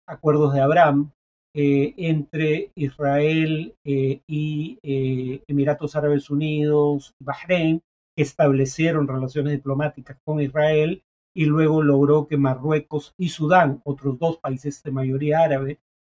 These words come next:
eh, establecieran relaciones diplomáticas con Israel.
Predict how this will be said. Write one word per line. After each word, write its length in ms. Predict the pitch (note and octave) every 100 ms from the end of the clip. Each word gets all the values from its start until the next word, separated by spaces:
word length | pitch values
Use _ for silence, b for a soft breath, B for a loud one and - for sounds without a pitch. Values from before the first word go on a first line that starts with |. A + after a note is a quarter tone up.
| _ _ -
eh, 960 | D3 C#3+ C#3 C#3 C3+ C3+ C3 C3 C#3
establecieran 920 | D#3+ - C#3+ C3+ C3 F#3 G#3 E3 C#3+ C3+
relaciones 440 | C3 C3 D#3 D3
diplomáticas 840 | D3 C#3+ D3 D#3+ D#3 D3+ - C#3 _
con 360 | D#3 D3+ D3+ D3+
Israel. 600 | C#3+ F#3+ E3+ D#3 D#3